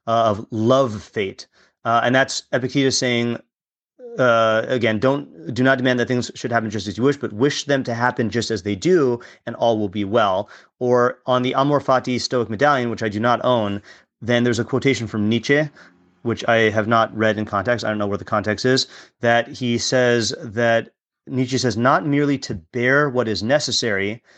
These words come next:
still less conceal it, but love it." So you're not just tolerating it or accommodating yourself to it, but you're actually loving it and embracing it. And Chazal talk about this in many contexts. Uh, I guess the two that I think are the most relevant, which I've quoted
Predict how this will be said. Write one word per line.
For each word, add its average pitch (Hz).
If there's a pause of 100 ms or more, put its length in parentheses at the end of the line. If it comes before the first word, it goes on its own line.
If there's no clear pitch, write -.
still -
less 131
conceal 139
it, 104 (280)
but 110
love 110
it." 104 (920)
So 135
you're 127
not 151
just 143
tolerating 147
it 156
or 120
accommodating 139
yourself 107
to 113
it, 104
but 104
you're 110
actually 120
loving 120
it 120
and 104
embracing 104
it. 160 (340)
And 131
Chazal 156
talk 139
about 127
this 117
in 113
many 123
contexts. 107 (600)
Uh, 127
I 131
guess 131
the 120
two 156
that 123
I 120
think 131
are 117
the 110
most 113
relevant, 113
which 110
I've 107
quoted 117